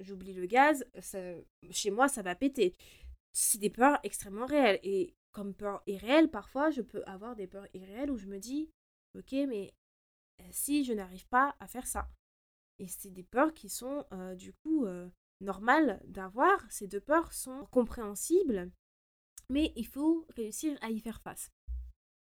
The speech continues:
Mais en fait, on nourrit beaucoup trop de peurs parce que plus on y pense, plus on va les renforcer.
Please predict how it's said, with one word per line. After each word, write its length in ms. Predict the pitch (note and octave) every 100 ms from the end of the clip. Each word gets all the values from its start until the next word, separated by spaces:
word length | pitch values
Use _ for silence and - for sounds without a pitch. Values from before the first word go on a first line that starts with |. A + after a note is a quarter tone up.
| _ _ - - -
Mais 100 | G#3+
en 100 | G#3+
fait, 220 | B3+ D#4
on 40 | D4
nourrit 340 | A3+ A3 A3+ G3 G3 _ _ -
beaucoup 260 | C#4 E4
trop 180 | - C4
de 60 | C4
peurs 180 | D4+
parce 240 | D#4 A#3 -
que 180 | G#3+ - _ _ _
plus 260 | - D#4+ E4+
on 80 | D4
y 160 | B3
pense, 480 | A3+ B3 D4 F4+ - -
plus 300 | - D4 E4 B3+
on 100 | A#3
va 220 | B3 C4+
les 140 | A#3+
renforcer. 560 | A3 A#3+ A#3+ - -